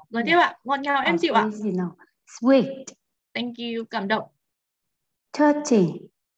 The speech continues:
Speaker 1: Or?
Speaker 2: Movie.
Speaker 1: Movie. Cốt truyện gây xúc động.
Speaker 2: It has quite a touching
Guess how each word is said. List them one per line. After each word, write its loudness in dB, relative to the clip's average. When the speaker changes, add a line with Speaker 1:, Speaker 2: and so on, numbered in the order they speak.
Speaker 1:
Or? 2
Speaker 2:
Movie. 6
Speaker 1:
Movie. -14
Cốt 2
truyện 0
gây -2
xúc -2
động. 2
Speaker 2:
It 6
has 4
quite 4
a 2
touching 4